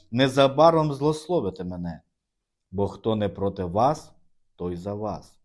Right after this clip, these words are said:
Бо хто напоїть вас чашею води в ім'я моє, тому що ви Христові,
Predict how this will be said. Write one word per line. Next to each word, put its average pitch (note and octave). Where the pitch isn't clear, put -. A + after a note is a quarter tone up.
Бо B2+
хто F3+
напоїть F3+
вас F3
чашею E3+
води D#3
в -
ім'я C#3+
моє, F#2+
тому C3+
що C#3
ви C3+
Христові, A2